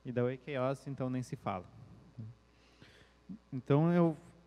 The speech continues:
eu vou puxar, talvez, pra um, um elemento mais tranquilo, assim, pra falar. Mas pra fazer, eu acho que talvez seja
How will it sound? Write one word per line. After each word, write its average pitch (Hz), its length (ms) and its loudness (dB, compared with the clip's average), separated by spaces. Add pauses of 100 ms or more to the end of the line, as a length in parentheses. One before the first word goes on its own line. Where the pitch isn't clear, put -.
eu 143 80 4
vou 151 120 2
puxar, 185 360 2
talvez, 185 420 4
pra 185 140 2
um, 165 380 2 (360)
um 151 60 -2
elemento 135 580 6 (1200)
mais 131 240 -4
tranquilo, 139 520 2
assim, 165 340 -2 (1800)
pra 165 120 0
falar. 139 400 2 (1500)
Mas 110 200 -12
pra 123 180 -4
fazer, 131 640 2 (180)
eu 131 80 0
acho 123 160 -2
que - 80 -20
talvez 127 280 6
seja 143 400 6